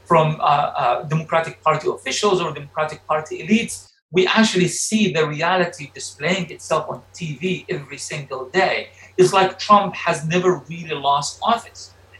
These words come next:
and that Trump is still an, an, a, a reality in our, our everyday life. And this is, this is sad, because this is not the responsibility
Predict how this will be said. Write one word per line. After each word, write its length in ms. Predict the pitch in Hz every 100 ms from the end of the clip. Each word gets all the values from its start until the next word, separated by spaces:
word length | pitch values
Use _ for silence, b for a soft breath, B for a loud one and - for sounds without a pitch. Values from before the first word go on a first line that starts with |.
| 170
and 140 | 165
that 140 | 160 -
Trump 280 | 196 190
is 60 | -
still 280 | - 202 185
an, 180 | 147 -
an, 160 | 151 - 147
a, 240 | 143 156
a 40 |
reality 760 | 139 143 170 190 180 175 - - _ _ -
in 120 | 156 -
our, 280 | 180 180 185 180
our 220 | 170 -
everyday 380 | - 143 139 143
life. 480 | 170 - - - - _ _ _ -
And 160 | 175 180
this 220 | 214 -
is, 320 | 190 156 -
this 300 | - 180 175
is 140 | 165 -
sad, 500 | - 233 240 - -
because 340 | - - 175 156
this 220 | 196 -
is 140 | 147
not 260 | 160 240 254
the 80 | 214
responsibility 1040 | 185 - 160 151 156 147 139 - 143 -